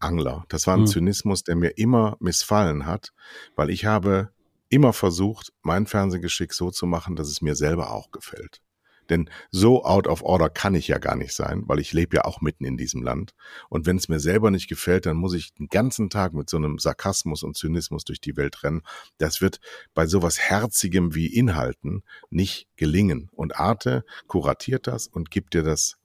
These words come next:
Speaker 1: ähm, über alle möglichen Ausspielungswege mit natürlich unfassbar viel Geld in der Tasche, das darf man auch nicht vergessen,
Speaker 2: Ja.
Speaker 1: schon an die Hand. Aber auch die A R D gibt ja unglaubliches Geld aus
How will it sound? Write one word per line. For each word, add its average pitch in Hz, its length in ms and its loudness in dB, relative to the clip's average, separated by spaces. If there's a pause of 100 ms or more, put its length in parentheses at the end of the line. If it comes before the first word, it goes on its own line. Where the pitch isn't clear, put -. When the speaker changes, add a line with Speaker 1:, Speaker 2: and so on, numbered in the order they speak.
Speaker 1:
ähm, 76 300 -6 (360)
über - 240 2
alle 104 180 4
möglichen 90 420 0
Ausspielungswege 78 840 -2
mit 76 160 -4
natürlich - 340 -4
unfassbar - 600 -8
viel 82 200 -8
Geld 101 300 -6
in 64 120 -10
der - 120 -8
Tasche, - 300 -8
das - 120 -4
darf - 200 -6
man - 100 -2
auch - 40 -2
nicht 85 140 -6
vergessen, 98 440 -4 (100)
Speaker 2:
Ja. 76 260 -2
Speaker 1:
schon 104 220 2
an 80 160 -2
die 76 140 -6
Hand. 123 360 0 (640)
Aber 98 260 4
auch - 140 -2
die 87 160 -2
A 82 160 2
R 78 80 2
D 98 180 0
gibt 101 220 -4
ja 85 80 2
unglaubliches 90 880 2
Geld 82 320 0
aus 82 480 0